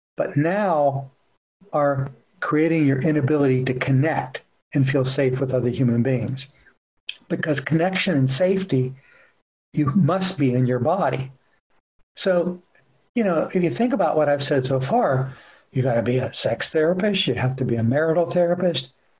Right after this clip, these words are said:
you have to be a trauma therapist, and you have to be an eating disorder therapist, and then you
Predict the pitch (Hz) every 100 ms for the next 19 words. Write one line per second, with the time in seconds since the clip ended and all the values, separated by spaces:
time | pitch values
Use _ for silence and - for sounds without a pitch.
0 | _ - 135 135 131 113 113 120 - 151
1 | 170 147 165 160 156 175 160 - - _
2 | _ _ _ _ 156 135 127 120 - _
3 | _ 131 135 135 120 117 135 170 190 180
4 | - 156 147 147 151 143 139 147 131 -
5 | _ _ _ - 143 139 147 139 131 131
6 | - _ 131 120 127